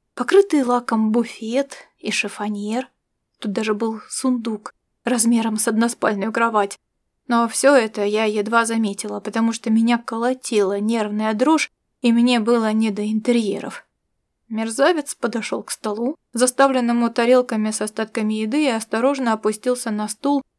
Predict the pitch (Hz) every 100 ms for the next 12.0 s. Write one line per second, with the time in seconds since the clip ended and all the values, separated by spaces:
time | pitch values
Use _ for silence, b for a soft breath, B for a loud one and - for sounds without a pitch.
0 | _ - - 254 247 233 220 - 294 269
1 | 247 220 214 240 254 233 233 220 202 -
2 | 202 208 226 _ _ _ _ - 254 277
3 | 254 262 247 311 254 247 240 - 277 269
4 | 220 208 220 220 214 208 196 - - _
5 | _ _ _ _ _ - 233 - - 403
6 | - 254 247 240 226 220 214 _ _ _
7 | _ _ - 214 214 - 294 269 214 214
8 | 247 247 214 214 202 202 202 - 240 262
9 | _ _ - 220 - 262 240 214 - 220
10 | 220 233 233 - _ _ _ - 202 202
11 | 202 233 247 208 196 214 208 202 208 214